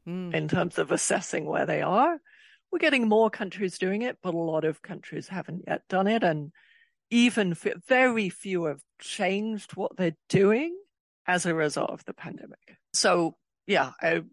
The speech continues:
Speaker 2: B minus is maybe a generous grade.
Speaker 1: Given that there are, are and were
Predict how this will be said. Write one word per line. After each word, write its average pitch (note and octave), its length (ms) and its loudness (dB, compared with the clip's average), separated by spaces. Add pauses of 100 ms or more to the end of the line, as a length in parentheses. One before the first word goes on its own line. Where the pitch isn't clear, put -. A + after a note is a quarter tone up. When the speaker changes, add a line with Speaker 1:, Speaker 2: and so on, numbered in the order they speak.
(220)
Speaker 2:
B G3 180 0
minus E3+ 480 -2
is C#3 400 -8
maybe D#3 340 0
a C#3+ 60 -2
generous C#3 580 -4
grade. - 380 -8 (1080)
Speaker 1:
Given C#4+ 320 2
that G#3 380 -2
there G3 220 -2
are, E3 240 -4 (760)
are F#3+ 220 2
and E3+ 200 -2
were D3+ 420 -4